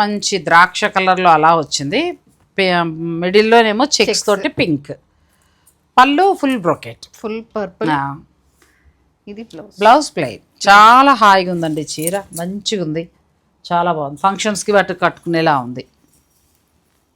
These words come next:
Speaker 1: కలర్స్ దొరికాయి, మొత్తం త్రీ కలర్స్
Speaker 2: త్రీ
Speaker 1: ఉన్నాయి.
Speaker 2: కలర్స్ ఉంది. ఇది కూడా అంతే, టూ థౌజండ్ నైన్ ఫిఫ్టీ.
Speaker 1: ఎంతవరకు ఉండొచ్చు?
Speaker 2: టూ థౌజండ్ నైన్ ఫిఫ్టీ.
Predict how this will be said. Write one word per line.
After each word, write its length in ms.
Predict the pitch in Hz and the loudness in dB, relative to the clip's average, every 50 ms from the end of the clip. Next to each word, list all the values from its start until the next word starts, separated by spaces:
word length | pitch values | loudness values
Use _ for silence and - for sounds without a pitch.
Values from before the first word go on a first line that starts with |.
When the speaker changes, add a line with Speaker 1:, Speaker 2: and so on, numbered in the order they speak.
| _ _ _ _ _ _ _ _ _ _ _ _ _ _ _ _ _ _ _ - - _ _ _ _ _ _ _ _ _ _ _ _ _ _ _ _ _ _ - | _ _ _ _ _ _ _ _ _ _ _ _ _ _ _ _ _ _ _ -20 -20 _ _ _ _ _ _ _ _ _ _ _ _ _ _ _ _ _ _ -8
Speaker 1:
కలర్స్ 320 | 180 180 180 180 175 175 - 160 | -6 -4 -4 -4 -6 -6 -6 -6
దొరికాయి, 340 | 147 143 139 - 139 104 - _ _ _ - | -6 -6 -6 -10 -12 -14 -14 _ _ _ -14
మొత్తం 240 | 165 - - 226 226 220 | -10 -8 -6 -6 -6 -6
త్రీ 140 | 202 208 214 180 - | -6 -8 -6 -2 -2
కలర్స్ 280 | 165 143 127 131 127 - | -2 -2 -2 -4 -6 -6
Speaker 2:
త్రీ 80 | - 233 | -4 -4
Speaker 1:
ఉన్నాయి. 160 | 240 226 214 | -4 -4 -4
Speaker 2:
కలర్స్ 300 | 214 196 202 202 196 - - 214 | -4 -4 -4 -8 -10 -12 -16 -16
ఉంది. 220 | 185 170 170 208 320 480 - 302 - _ _ _ _ _ _ _ _ _ _ _ _ _ _ _ _ _ _ _ _ _ _ _ _ _ _ _ _ _ _ _ _ _ 226 | -16 -16 -16 -16 -18 -18 -20 -20 -20 _ _ _ _ _ _ _ _ _ _ _ _ _ _ _ _ _ _ _ _ _ _ _ _ _ _ _ _ _ _ _ _ _ -14
ఇది 100 | 220 233 214 | -12 -8 -6
కూడా 100 | 240 240 220 | -6 -6 -6
అంతే, 160 | 175 156 - - - _ | -8 -12 -16 -20 -16 _
టూ 80 | - 262 269 262 | -12 -10 -8 -6
థౌజండ్ 400 | 247 220 208 214 214 247 320 311 220 185 | -4 -4 -4 -6 -8 -10 -10 -12 -12 -12
నైన్ 140 | 185 185 | -12 -12
ఫిఫ్టీ. 120 | 185 - 196 202 | -6 -4 -4 -4
Speaker 1:
ఎంతవరకు 340 | 190 - 214 208 196 180 196 | -2 -2 -4 -4 -4 -6 -8
ఉండొచ్చు? 300 | 180 175 185 170 - - 285 | -10 -8 -10 -10 -10 -10 -10
Speaker 2:
టూ 60 | 302 311 302 294 | -8 -6 -4 -4
థౌజండ్ 360 | 262 247 240 247 302 277 240 208 | -4 -4 -4 -6 -8 -8 -8 -10
నైన్ 160 | 196 196 196 - | -10 -12 -14 -18
ఫిఫ్టీ. 240 | - 180 - _ - | -20 -20 -20 _ -12